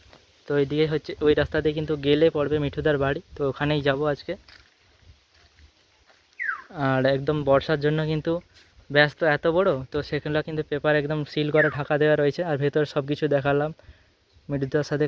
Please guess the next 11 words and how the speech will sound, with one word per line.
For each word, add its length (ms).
কথা 240
হয়েছে 240
তোমাদের। 340
তো 80
চলো, 200
তোমাদের 280
ভালোবাসায় 480
আজকে 260
এসেছি 240
সাপোর্টের 440
জন্য। 160